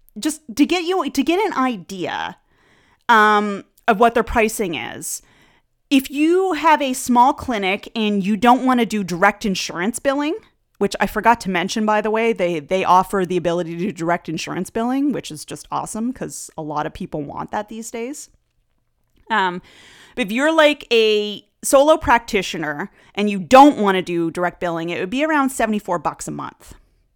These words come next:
depending on if you want some of the add-on features. And if you want the direct insurance billing, it'd be ninety-nine dollars a month.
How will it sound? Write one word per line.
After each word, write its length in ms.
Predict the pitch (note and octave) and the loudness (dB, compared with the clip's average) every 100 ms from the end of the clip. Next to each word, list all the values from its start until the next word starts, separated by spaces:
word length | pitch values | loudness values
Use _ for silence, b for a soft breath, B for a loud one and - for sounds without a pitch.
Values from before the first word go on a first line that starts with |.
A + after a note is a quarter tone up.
| _ | _
depending 400 | - A#3+ B3+ C4 | -2 2 2 4
on 120 | B3 | 4
if 120 | A3 A3 | 4 0
you 80 | |
want 280 | G3+ F#3+ - | 0 2 0
some 120 | - | -2
of 60 | F#3 | -4
the 100 | E3+ | -2
add-on 340 | E3 D#3+ C#3+ | -2 -2 -4
features. 560 | D3+ D3 - - - - b b b b b b b - | -8 -12 -14 -16 -14 -14 b b b b b b b 0
And 520 | B3 B3 A#3+ A#3+ A#3 - | 2 4 4 2 -2 -2
if 180 | A#3+ | -2
you 140 | A3 A3 | 2 2
want 340 | F#3+ C4+ F#4+ | 6 6 6
the 100 | E4 | 2
direct 280 | G#3+ G#3 G3 | 0 0 0
insurance 320 | F#3 G3+ F#3 | -4 -4 -4
billing, 280 | - D#3+ D3+ | -4 -4 -4
it'd 100 | D3 | -6
be 100 | F3+ | -4
ninety-nine 460 | F3+ D#3+ D#3+ F3+ F#3 | -2 -2 0 2 2
dollars 360 | C3 - F2 | 0 -4 -10
a 40 | - | -12
month. 360 | - - - | -14 -16 -20